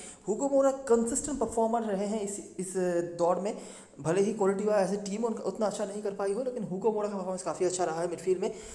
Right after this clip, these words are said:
Defensive midfielder हैं, लेकिन ये goal करना भी जानते हैं, बीच बीच में कुछ matches में इन्होंने goal भी करा हुआ है। अ, बाकी बहुत सारे players अभी इनके first team football की बात नहीं है,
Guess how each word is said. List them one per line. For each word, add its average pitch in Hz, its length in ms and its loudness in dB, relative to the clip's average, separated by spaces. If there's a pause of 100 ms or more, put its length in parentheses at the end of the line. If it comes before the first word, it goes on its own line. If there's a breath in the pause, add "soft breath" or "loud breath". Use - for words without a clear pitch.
(260 loud breath)
Defensive 254 300 2
midfielder 240 340 0
हैं, 233 160 0 (320 loud breath)
लेकिन 214 240 0
ये 240 60 0
goal 214 340 2
करना 202 300 2
भी 208 120 0
जानते 180 320 -2
हैं, 190 200 -2
बीच 180 160 -6
बीच 185 160 -10
में 190 80 -6
कुछ 185 160 -4
matches 170 200 -4
में 175 80 -4
इन्होंने 170 180 -6
goal 156 120 0
भी 170 120 -6
करा 170 180 -2
हुआ 170 200 0
है। 202 120 -2
अ, 220 40 -6 (920 loud breath)
बाकी 233 760 -2
बहुत 202 260 2
सारे 220 180 2
players 214 340 6
अभी 208 140 2
इनके 196 520 -4
first 190 220 -4
team 196 100 -6
football 180 260 -4
की 190 80 -8
बात 175 240 0
नहीं 190 200 -2
है, 226 160 -2